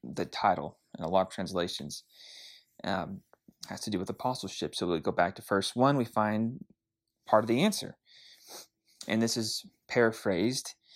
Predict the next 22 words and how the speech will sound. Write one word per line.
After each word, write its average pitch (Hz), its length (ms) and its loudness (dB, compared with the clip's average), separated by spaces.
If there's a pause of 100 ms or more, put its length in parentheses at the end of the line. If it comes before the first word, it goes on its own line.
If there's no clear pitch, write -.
(360)
Uh, 73 280 -4
this - 140 -6
is - 60 -2
a 101 60 2
paraphrased 98 480 -2
answer, 95 300 -4
but 98 220 0 (680)
essentially 156 420 4
true 139 200 4
apostleship 123 580 4
is 101 120 -2
those, 117 520 4
uh, - 180 -4
refers 135 300 4
to 120 100 -4
those 113 260 4
who 107 60 -2
minister 107 460 0
gospel 104 520 2
hope - 400 0 (680)
as 95 240 0
servants, 117 640 2